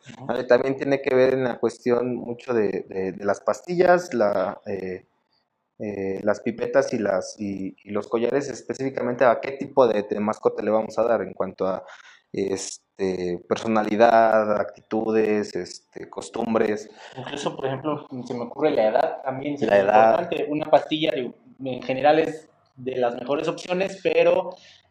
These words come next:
Speaker 1: eh, no se podría administrar a un, a un perrito muy, muy chiquito, de menos de seis semanas de edad. Y sí, y, y, y hay casos en los que perritos de menos de seis semanas ya están infestados de pulgas junto con sus hermanitos.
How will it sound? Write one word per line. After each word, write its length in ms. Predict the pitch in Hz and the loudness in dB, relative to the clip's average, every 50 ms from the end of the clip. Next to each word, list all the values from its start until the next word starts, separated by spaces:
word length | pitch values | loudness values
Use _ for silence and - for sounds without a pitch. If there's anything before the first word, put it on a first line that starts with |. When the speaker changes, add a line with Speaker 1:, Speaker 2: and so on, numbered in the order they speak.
| - | -10
Speaker 1:
eh, 480 | 123 120 120 117 117 117 113 117 117 117 120 | -4 -2 -2 0 -2 -2 -2 -4 -4 -2 -2
no 100 | 131 127 | -4 -2
se 120 | - 135 | -2 -4
podría 800 | 131 - 120 120 120 127 123 123 123 123 120 120 117 117 117 113 | -2 -2 -2 -2 0 4 4 6 6 6 4 2 2 0 0 -2
administrar 540 | 113 107 117 113 113 117 113 - 123 120 120 | -4 -4 -6 -10 -12 -12 -8 -2 0 2 2
a 40 | 117 | 2
un, 720 | 117 117 117 117 113 113 113 113 110 110 110 107 110 - - | 0 -2 -4 -6 -6 -8 -8 -10 -10 -10 -10 -10 -10 -12 -10
a 60 | 117 | -12
un 100 | 117 117 | -10 -8
perrito 300 | 120 120 120 113 - - | -8 -6 -8 -8 -8 -8
muy, 440 | 117 117 117 117 110 110 110 107 104 104 | -6 -6 -6 -6 -6 -6 -8 -8 -8 -10
muy 180 | 104 110 113 110 | -10 -12 -10 -10
chiquito, 420 | - 123 - - - 185 175 156 | -12 -12 -12 -14 -10 -2 -2 -2
de 100 | 135 - | -2 -2
menos 320 | - 117 120 120 123 117 120 | -6 -8 -8 -8 -8 -8 -8
de 120 | 110 101 | -10 -12
seis 180 | - 107 107 - | -12 -12 -12 -10
semanas 360 | - 107 107 107 107 104 101 | -10 -8 -8 -8 -8 -8 -8
de 60 | 113 117 | -4 2
edad. 180 | 131 151 156 - - - - - _ _ - - - - | 2 2 2 2 -4 -14 -20 -20 _ _ -20 -20 -20 -18
Y 60 | - | -16
sí, 260 | - - - - - - | -14 -12 -12 -12 -10 -10
y, 260 | 240 226 - - - - | -10 -10 -10 -12 -16 -16
y, 540 | - 107 101 95 95 98 98 95 98 101 101 | -14 -12 -10 -10 -10 -12 -12 -12 -10 -8 -6
y 40 | 104 | -4
hay 160 | 101 104 104 | -4 -4 -2
casos 320 | - 180 185 185 - - - | 2 2 2 2 0 -8 -10
en 100 | 117 107 | -10 -10
los 140 | 101 95 - | -10 -12 -14
que 120 | - - | -14 -14
perritos 380 | - - 107 107 113 117 147 127 | -10 -8 -8 -8 -4 -4 -4 -2
de 80 | 117 104 | -2 -4
menos 300 | 110 123 143 160 165 139 | -4 -4 -4 -4 -4 -6
de 100 | 135 123 | -6 -6
seis 160 | 135 135 147 - | -6 -8 -6 -6
semanas 560 | 170 170 175 170 170 175 180 175 - - - | -4 -2 -2 -2 -2 -4 -6 -8 -10 -16 -18
ya 200 | - 107 110 113 | -14 -10 -8 -8
están 240 | 113 117 135 127 123 | -6 -6 -8 -8 -8
infestados 480 | 120 120 120 117 - 131 131 135 139 135 | -8 -10 -10 -4 0 0 2 2 0 -2
de 100 | 151 151 | -4 -8
pulgas 480 | 151 170 175 170 165 175 175 - - | -6 -4 -2 2 4 4 4 4 2
junto 240 | - 120 110 - 117 | -4 -8 -10 -12 -12
con 200 | - - 98 101 | -14 -14 -14 -14
sus 140 | 101 101 - | -12 -6 -6
hermanitos. 600 | 123 131 135 147 175 175 175 185 170 - - - | -4 -2 -2 -2 -4 -4 -4 -4 -4 -4 -6 -12